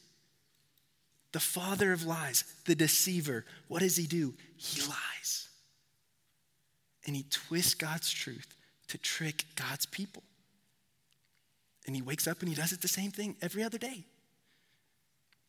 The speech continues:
He's not creative, he's just persistent. And then the enemy's language. You see, once he gets us to believe in him and buy his lies,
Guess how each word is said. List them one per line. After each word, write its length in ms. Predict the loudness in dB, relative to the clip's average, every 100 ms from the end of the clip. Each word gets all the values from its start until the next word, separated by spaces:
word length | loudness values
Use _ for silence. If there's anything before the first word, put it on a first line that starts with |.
| _ -20 -20 _
He's 260 | -4 -2
not 360 | 0 0 0 -2
creative, 520 | -6 -2 0 0 -2
he's 280 | -4 -4 -2
just 440 | -2 -2 -2 -4 -8 -20 -20
persistent. 600 | -6 2 4 4 0 -2 -8 -16 -20 -20 -20 -20 -20 -20 -20 -20 _ _ _ _ _ _ _
And 120 | 4
then 100 | 6
the 160 | 4 4
enemy's 400 | 4 6 4 4
language. 680 | 2 2 0 -4 0 -2 -2 -12 -20 -20 _ _ _ _ _ _ _ _ _ _ _ _ _ _ _ _ 4
You 60 |
see, 200 | 4 4
once 320 | 4 4 6
he 100 | 4
gets 380 | 2 4 6 6
us 140 | 4 2
to 160 | 0
believe 520 | -2 -4 0 2 4 4
in 120 | 2
him 280 | 2 2 2
and 180 | 0 0
buy 400 | 2 4 4 2 -2 -4
his 280 | 0 0 0
lies, 760 | -2 -2 -2 0 0 0 0